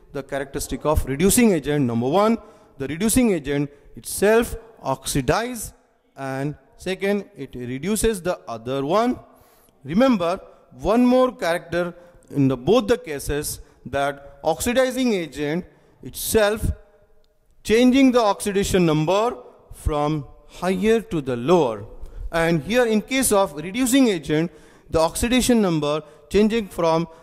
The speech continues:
lower to the higher state. In short, in the redox reaction, these two species taking the oxidation and reduction reaction.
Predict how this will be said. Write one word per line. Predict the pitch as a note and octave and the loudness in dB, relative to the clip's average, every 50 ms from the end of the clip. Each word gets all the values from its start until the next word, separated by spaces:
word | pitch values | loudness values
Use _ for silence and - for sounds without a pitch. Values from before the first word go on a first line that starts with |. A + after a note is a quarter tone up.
| - - | -16 -12
lower | D3 D3 D#3 E3+ G#3 A3+ A#3 A#3+ B3 B3+ B3 | -8 -4 0 2 2 4 4 4 2 2 0
to | B3 - A3+ G#3 | -4 -6 -6 -2
the | F3 G3+ G3+ | -2 -2 -2
higher | F#3+ - - - E3 D#3+ D3+ C#3+ B2+ A2+ A2+ | -4 -6 -10 -8 -8 -8 -6 -6 -8 -8 -8
state. | - - - D3+ C3+ G#2+ F#2 - - - - _ _ _ _ _ _ _ _ - - _ | -10 -10 -8 -8 -8 -6 -6 -6 -8 -8 -8 _ _ _ _ _ _ _ _ -20 -10 _
In | - C3 D#3 D#3+ | 2 4 4 4
short, | - - A3 G3 F#3 G#3 G#3 - - - - - - - - - - | 4 2 2 2 2 0 -4 -8 -16 -18 -16 -16 -16 -16 -16 -14 -8
in | C3+ C#3 C#3 | -4 -4 -2
the | B2 C#3 C#3 C3 | -2 -2 -4 -4
redox | B2 C3+ C3+ F3+ G#3+ A#3+ A#3 - - | -2 -2 0 2 2 2 0 -2 -4
reaction, | G3+ G3+ F#3 F3 E3+ - - - D#3+ D3 D#3+ F3+ - - _ _ - - _ - - _ - | -2 -2 -2 -2 -2 -2 -2 0 0 0 0 0 -2 -6 _ _ -20 -20 _ -20 -20 _ -16
these | C#3 B2+ C#3 F#3+ A3 A#3+ C4 B3 - - | -12 -6 -2 -2 0 0 0 -2 -2 -4
two | - G3 F3+ F3 F3+ F#3 - - - | -4 -4 -2 -2 -4 -6 -10 -18 -20
species | - - - - G3+ G#3 F#3 - G3+ G3+ G#3 G3 F#3 - - - - - - - - - | -16 -10 -4 -2 -2 0 0 0 0 0 -2 -2 -4 -8 -10 -16 -20 -20 -20 -14 -4 0
taking | F3+ G#3+ G#3+ - C4+ C#4 C4+ B3 | 0 0 2 2 4 4 4 4
the | F#3+ G3 G3 G#3+ A3 - - - - - | 2 2 0 0 -2 -6 -14 -20 -10 -4
oxidation | - F3+ F3+ - - A#3 A3+ A#3+ A#3+ A#3 G3 - B3+ B3 B3 G#3+ - - | -2 -2 -2 0 -2 0 0 0 0 0 2 2 2 2 2 0 -4 -4
and | D#3+ E3+ F3 F3+ E3+ - C3+ | -2 0 2 0 0 -2 -4
reduction | C#3+ D3+ D3+ F3 F#3 F3+ - - - G3+ G3+ F3 | -8 -2 0 0 0 0 0 2 2 4 2 2
reaction. | C#3 C3+ B2+ A#2+ A#2+ - - - - - A#2 G#2 G2+ | 0 -2 -6 -6 -6 -6 -6 -6 -6 -4 -4 -6 -6